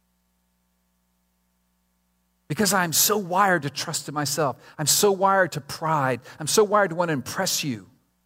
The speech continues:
Suffering is God's blessing to shed that skin, that ugly,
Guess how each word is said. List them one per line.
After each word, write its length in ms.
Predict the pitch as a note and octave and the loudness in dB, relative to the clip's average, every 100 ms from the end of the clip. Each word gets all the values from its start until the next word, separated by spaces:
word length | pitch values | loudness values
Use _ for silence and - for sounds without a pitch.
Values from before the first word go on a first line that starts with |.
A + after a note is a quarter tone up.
| _ _ _ _ _ _ _ _ _ _ _ _ _ _ _ - | _ _ _ _ _ _ _ _ _ _ _ _ _ _ _ 0
Suffering 680 | - A3+ - F#3 D3 A2 F2 _ _ _ _ _ _ _ - | 2 2 -2 -2 -2 -2 -12 _ _ _ _ _ _ _ -12
is 120 | B2+ | -2
God's 320 | F#3+ D#3+ - - - | 0 0 -2 -12 -12
blessing 460 | F3 F3 - D3+ B2 | -8 -2 0 0 -2
to 60 | |
shed 500 | A#2 - - F3+ C#3+ | -2 -2 0 0 -2
that 460 | A2 - - - - _ _ _ _ _ _ _ _ _ _ | -6 -6 -8 -12 -12 _ _ _ _ _ _ _ _ _ _
skin, 600 | - - - D3+ A#2+ G2 F#2 - _ _ _ _ _ _ _ _ | -6 -4 0 0 0 -6 -16 -20 _ _ _ _ _ _ _ _
that 120 | - A2+ | -18 -4
ugly, 360 | D3 D3 C3+ | -2 -2 -2